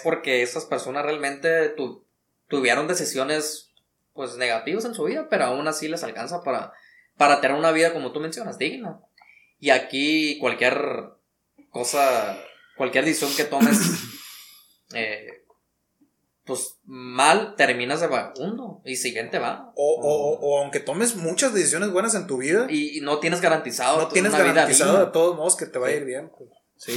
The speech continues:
Speaker 1: eso es lo que, el impacto que... Bueno, eso es lo que me contaron. Entonces, yo transmití el mensaje en una reunión que tuvimos porque éramos maestros de inglés. Y recuerdo que estábamos en una fila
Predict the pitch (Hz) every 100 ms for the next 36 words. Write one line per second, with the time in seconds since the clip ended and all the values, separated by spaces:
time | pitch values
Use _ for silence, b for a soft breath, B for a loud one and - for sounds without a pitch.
0 | 196 - 143 135 127 - 110 104 - 120
1 | 113 113 117 - 139 131 110 107 B B
2 | B _ 156 143 139 160 160 160 139 131
3 | 117 151 180 170 151 151 143 156 175 170
4 | 170 151 156 170 165 156 156 196 196 170
5 | - _ 120 120 117 120 135 143 139 117
6 | 117 143 135 120 131 - - 123 110 110
7 | 107 117 123 104 - 107 104 104 131 127
8 | - - - - - - 110 113 170 170
9 | - - _ B B - - - - _
10 | - 120 120 120 139 135 127 135 139 127
11 | 131 139 147 151 156 185 180